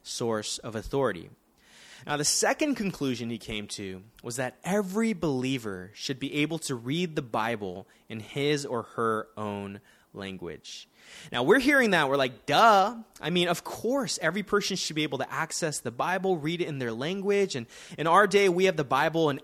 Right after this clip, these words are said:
every language. We have translations at our fingertips. But we have to understand at the time,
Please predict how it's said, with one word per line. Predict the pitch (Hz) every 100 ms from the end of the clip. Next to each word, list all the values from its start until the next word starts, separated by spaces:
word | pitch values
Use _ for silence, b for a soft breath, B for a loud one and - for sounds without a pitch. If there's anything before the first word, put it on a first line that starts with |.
| -
every | 214 196 226 208
language. | 180 180 175 180 165
We | 190
have | 165
translations | - - 185 185 147 170 185 - 190 165
at | 139
our | 120
fingertips. | - 190 202 202 151 131 -
But | 151
we | 165 214
have | 233
to | 220
understand | 196 185 - 196 202 196
at | 156 -
the |
time, | 147 - - 262 262 127 101 113